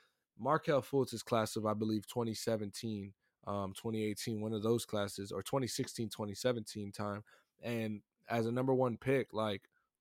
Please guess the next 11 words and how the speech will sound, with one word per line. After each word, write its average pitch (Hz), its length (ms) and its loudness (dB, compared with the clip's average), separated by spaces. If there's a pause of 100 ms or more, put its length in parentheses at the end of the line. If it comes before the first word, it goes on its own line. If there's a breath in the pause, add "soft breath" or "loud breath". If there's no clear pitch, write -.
(960)
it, - 200 -18 (260)
mm, 117 300 -2
you 123 100 -2
still 160 340 4
gotta 123 360 4
be 120 160 2
expected 113 460 0
to 107 60 -4
be 107 120 -2
good. 123 280 4
However, 120 680 2